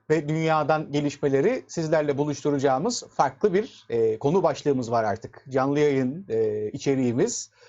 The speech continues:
mini eğitimlerimiz, e, haricinde bir de gelişmeleri sizlere aktarmak istiyoruz. Ve bugün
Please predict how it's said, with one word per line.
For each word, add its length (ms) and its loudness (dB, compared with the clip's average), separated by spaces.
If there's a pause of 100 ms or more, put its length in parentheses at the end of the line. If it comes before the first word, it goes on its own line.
(220)
mini 220 2
eğitimlerimiz, 1040 0 (420)
e, 400 2
haricinde 840 0
bir 180 0
de 300 2 (180)
gelişmeleri 560 0
sizlere 440 0
aktarmak 520 0
istiyoruz. 540 -6
Ve 220 2 (120)
bugün 420 0